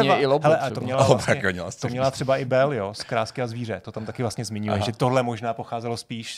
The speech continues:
Speaker 2: z té, z té Krásky,
Speaker 3: Ok.
Speaker 2: prostě, která vlastně pár let předtím byla v kině, já nevím, devadesát jedna, devadesát dva, snad to bylo nějaký ten film. No. No a ještě jsem zase našel, v Retro Gameru jsem našel zmínku, že Gard se prej inspiroval svojí sestrou Francis,
Speaker 3: Ještě stále, ne?
Speaker 2: svojí vlastní sestrou.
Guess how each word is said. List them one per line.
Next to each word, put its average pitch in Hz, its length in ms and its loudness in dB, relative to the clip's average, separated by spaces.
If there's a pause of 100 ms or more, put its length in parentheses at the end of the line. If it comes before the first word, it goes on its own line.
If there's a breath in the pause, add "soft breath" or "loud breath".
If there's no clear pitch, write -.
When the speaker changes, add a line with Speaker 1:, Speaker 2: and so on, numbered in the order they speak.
Speaker 2:
z - 80 -8
té, 120 360 -6
z - 20 -20
té 120 120 -12
Krásky, 110 400 2
Speaker 3:
Ok. 95 80 -2
Speaker 2:
prostě, - 300 -16
která 107 240 -6
vlastně 104 240 -12
pár 110 240 -4
let 104 120 -12
předtím 110 320 -18
byla 104 140 -10
v - 40 -20
kině, 107 300 -18
já - 140 -16
nevím, - 160 -16
devadesát - 480 -16
jedna, - 200 -18
devadesát - 320 -14
dva, - 160 -12
snad - 260 -14
to - 80 -16
bylo - 160 -12 (360 loud breath)
nějaký - 200 -12
ten 117 140 -8
film. 113 240 -6 (480 loud breath)
No. - 100 -10 (300 loud breath)
No 120 140 2
a 120 60 4
ještě 143 220 -2
jsem 156 120 -4
zase 151 180 -2
našel, 143 240 -2
v 123 40 -4
Retro 143 240 -2
Gameru 156 220 0
jsem 147 120 -4
našel 135 260 -2
zmínku, 143 300 -4
že 127 140 -2
Gard 120 260 6
se 135 120 -12
prej 123 180 -6
inspiroval 117 420 -2
svojí 113 320 -6
sestrou 131 500 0
Francis, 131 640 -8 (400)
Speaker 3:
Ještě - 200 -20
stále, 85 340 -16
ne? 87 40 -14
Speaker 2:
svojí 113 240 -8
vlastní 120 360 -4
sestrou. 127 480 -4